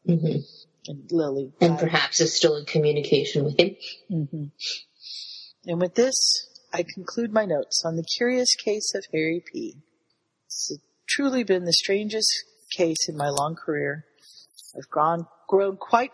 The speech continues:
Speaker 2: fond of Harry and his wonderful imaginary realm. But it will not do to dwell on cases in the past. I have
Speaker 1: Mm.
Speaker 2: more patients in the waiting room.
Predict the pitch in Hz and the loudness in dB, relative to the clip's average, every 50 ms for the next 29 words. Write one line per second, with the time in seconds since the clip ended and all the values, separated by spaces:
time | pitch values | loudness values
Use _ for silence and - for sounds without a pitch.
0 | - - - 254 240 226 220 220 214 208 - - 202 196 185 185 185 185 180 180 | -2 2 2 4 2 2 2 -2 -4 -6 -4 0 2 2 2 2 2 0 0 -2
1 | 180 175 - - 175 175 170 175 180 180 175 180 175 - - - 180 165 165 165 | -2 -4 -4 -6 -2 0 2 2 2 2 0 -2 -2 -4 -2 0 0 2 2 0
2 | 165 165 156 160 160 160 - 165 160 156 156 156 156 156 151 147 147 147 147 151 | 0 0 0 0 -2 -2 -2 0 0 2 2 0 0 0 0 0 -2 -2 -4 -4
3 | 156 160 170 _ _ _ _ _ _ _ - 165 165 160 160 170 180 196 196 185 | -6 -6 -8 _ _ _ _ _ _ _ -2 0 0 2 2 2 2 0 -2 0
4 | 185 190 185 180 175 - - 185 170 175 170 165 160 165 170 165 160 165 170 175 | 0 0 0 0 0 -2 -6 -4 0 2 2 2 2 0 0 -2 -2 -4 -6 -8
5 | 170 _ - - - 170 165 - - 175 160 - 175 175 180 - - - - - | -12 _ -8 -4 -2 0 0 0 -2 -4 -6 -8 -8 -10 -10 -8 -8 -8 -8 -8
6 | - - - - - - - - - - _ _ _ _ - - - 226 214 208 | -8 -6 -4 -4 -4 -4 -4 -8 -12 -14 _ _ _ _ -18 -6 -2 0 2 2
7 | - - - 160 196 185 196 - - - - - - - 165 165 - - 160 160 | 2 0 0 0 0 0 0 -4 -8 -8 -8 -8 -10 -10 -12 -10 -8 -8 -8 -8
8 | 165 160 143 117 113 85 80 - - 90 87 - 170 | -8 -8 -8 -8 -8 -10 -12 -12 -12 -12 -12 -12 -16